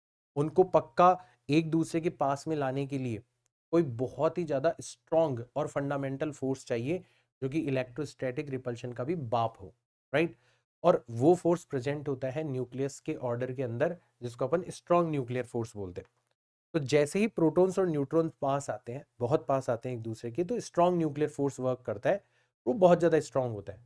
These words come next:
तो उनकी प्रेजेंस में ये जो स्टेबल स्ट्रक्चर बना न्यूक्लियस जिसको हम कहते हैं, ये स्टेबल स्ट्रक्चर बनने की प्रोसेस होती है जिसमें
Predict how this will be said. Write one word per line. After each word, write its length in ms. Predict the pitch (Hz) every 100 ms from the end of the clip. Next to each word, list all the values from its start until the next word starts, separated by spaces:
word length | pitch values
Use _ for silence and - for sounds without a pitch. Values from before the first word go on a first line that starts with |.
| _ _
तो 60 | -
उनकी 380 | - 160 180 226
प्रेजेंस 480 | 175 147 147 143 -
में 160 | 196 220 _ _ _ -
ये 120 | 143
जो 340 | 175 208 - - -
स्टेबल 460 | - 160 156 208
स्ट्रक्चर 500 | 170 - 151 - 170
बना 240 | 143 135 127
न्यूक्लियस 440 | 127 127 143 139
जिसको 280 | 131 - 135
हम 180 | 131 127
कहते 300 | 117 110 131
हैं, 220 | 202 - _ _ _ _ _ _ -
ये 140 | 202
स्टेबल 340 | - 180 175 175
स्ट्रक्चर 420 | - 156 - 160
बनने 280 | 139 131 131
की 100 | 147
प्रोसेस 420 | 131 117 139 127
होती 220 | 120 135
है 60 | 151
जिसमें 280 | 139 160